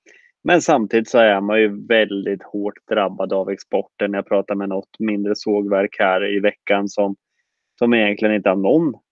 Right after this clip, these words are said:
export alls, utan, eh, håller igen. Eller, eh, alltså, det blir inga, får, kan inte såga någonting för den. Men då istället så har vi liksom den inhemska marknaden att tacka, och det kanske låter lite banalt, men alltså, det här, eh, hemmafixandet, det ger ju effekter.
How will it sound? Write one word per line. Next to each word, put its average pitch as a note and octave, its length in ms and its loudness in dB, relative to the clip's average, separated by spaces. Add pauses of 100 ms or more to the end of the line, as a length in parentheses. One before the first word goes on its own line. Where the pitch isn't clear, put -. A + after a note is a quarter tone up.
(240)
export - 520 -4
alls, - 480 -2
utan, B2 460 -8 (500)
eh, C3 440 -4
håller B2 340 2
igen. - 300 -4 (320)
Eller, B2+ 260 6
eh, A#2 200 6
alltså, A2+ 200 2
det A2 100 2
blir G#2 260 2
inga, A#2+ 300 -2
får, A2+ 80 -10
kan A#2+ 180 -2
inte G#2+ 200 -4
såga G2+ 200 -2
någonting F2 360 -8
för - 60 -16
den. F#2 140 -6 (640)
Men C#3 260 4
då F3 280 8
istället C3 600 4
så A#2 140 4
har A2+ 180 6
vi A2 140 2
liksom G#2+ 680 -4
den B2+ 200 0
inhemska A2 500 -2
marknaden G#2+ 400 -2
att G2+ 100 -8
tacka, A2+ 440 2
och A#2 260 4 (520)
det - 60 -10
kanske A#2 240 -4
låter A2+ 320 0
lite B2 280 0
banalt, B2+ 560 0
men C#3+ 180 -6
alltså, C#3 260 -2
det C3 100 0
här, A#2 280 2
eh, A#2 220 0
hemmafixandet, A#2 800 -2
det C#3+ 80 -4
ger B2+ 180 0
ju A#2+ 120 0
effekter. C3 420 -2